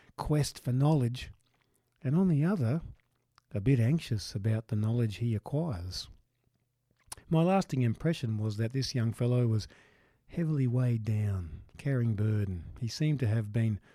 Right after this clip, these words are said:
overly worried about far too many things for a primary school age kid. A couple of things he said made me feel burdened, and burdened for him. He said that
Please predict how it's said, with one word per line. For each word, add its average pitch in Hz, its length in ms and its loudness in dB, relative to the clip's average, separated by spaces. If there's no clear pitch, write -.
overly 175 240 2
worried 151 480 4
about 110 300 0
far - 360 -6
too 120 180 0
many 110 240 2
things 117 400 0
for 107 160 -2
a 98 80 -2
primary 131 420 2
school 104 340 -4
age 98 240 -4
kid. 104 280 -6
A 160 60 -6
couple 196 280 4
of 139 80 4
things 127 220 2
he 113 100 2
said 113 300 0
made 117 300 2
me 127 420 2
feel 110 320 -2
burdened, 110 540 4
and 139 240 4
burdened 110 400 4
for 104 100 -2
him. 110 500 0
He 151 140 0
said 151 360 0
that 127 200 2